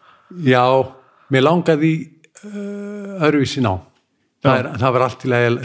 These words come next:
Speaker 1: taka kennslufræðina, sko, það var svo sem ekkert meira. En, eh, mér langaði ekki til þess að fara í, í,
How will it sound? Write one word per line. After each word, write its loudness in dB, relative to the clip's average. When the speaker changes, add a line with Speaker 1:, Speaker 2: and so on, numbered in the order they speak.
Speaker 1:
taka -4
kennslufræðina, -2
sko, -12
það -6
var -10
svo -8
sem -6
ekkert -12
meira. -4
En, 2
eh, -2
mér 4
langaði 2
ekki -4
til -2
þess -2
að -8
fara 2
í, 2
í, 4